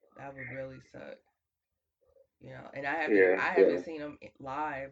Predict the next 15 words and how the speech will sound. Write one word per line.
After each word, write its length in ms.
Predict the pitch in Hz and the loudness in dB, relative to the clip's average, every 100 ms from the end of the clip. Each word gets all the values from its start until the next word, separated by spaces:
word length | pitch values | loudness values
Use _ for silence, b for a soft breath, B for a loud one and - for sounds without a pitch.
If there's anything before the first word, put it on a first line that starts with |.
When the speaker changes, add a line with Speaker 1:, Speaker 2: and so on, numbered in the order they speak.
| 135 | -12
Speaker 1:
but 160 | 147 - | -12 -10
I've 200 | 135 131 | -10 -12
seen 320 | - 143 156 | -14 -12 -12
his 160 | 143 | -14
performances 640 | - 147 156 151 151 151 143 | -18 -18 -12 -12 -10 -12 -14
online, 480 | 143 139 147 160 151 | -14 -14 -14 -14 -14
and 160 | 139 | -16
he 160 | 143 147 | -14 -14
looks 260 | 147 165 | -14 -14
like 180 | 156 143 | -14 -16
he's 220 | 156 139 - | -16 -20 -20
a 60 | 135 | -18
really 240 | 147 147 | -16 -16
good 220 | 147 147 - | -16 -16 -18
performer. 580 | 127 - 151 139 131 | -20 -20 -20 -20 -20